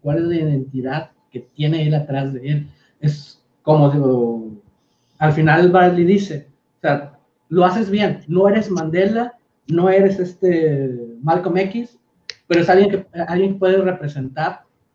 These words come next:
que nos puede representar a nosotros en América".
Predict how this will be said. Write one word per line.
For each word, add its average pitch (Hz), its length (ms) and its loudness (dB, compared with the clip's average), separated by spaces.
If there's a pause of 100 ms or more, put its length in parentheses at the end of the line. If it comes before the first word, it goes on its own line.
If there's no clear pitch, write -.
(240)
que 170 60 -6
nos 160 140 -2
puede 202 160 6
representar 160 540 0
a - 20 -2
nosotros 165 500 -8 (160)
en 139 80 -6
América". 135 380 -6